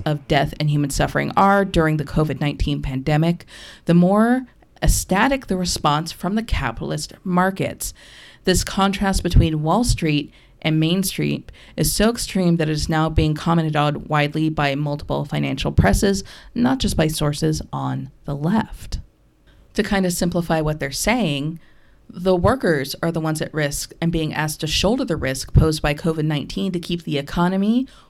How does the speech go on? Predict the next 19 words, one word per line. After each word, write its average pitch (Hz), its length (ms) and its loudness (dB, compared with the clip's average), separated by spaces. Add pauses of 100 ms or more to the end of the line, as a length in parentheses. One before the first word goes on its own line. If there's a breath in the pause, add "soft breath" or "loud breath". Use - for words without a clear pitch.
Wall 165 300 2
Street, 147 500 -4 (300 loud breath)
and 175 180 2
the 170 80 4
wealthy 220 400 0
elite 175 300 -2
in 170 40 -4
the 165 80 -2
U 156 140 -2
S 151 240 -2
afloat 175 500 -2 (120)
while 165 180 -4
we 180 180 -4
drown 165 760 -4 (120)
in 170 120 0
our 160 160 0
fears 151 340 -2
and 131 100 -8
sorrows. - 800 -2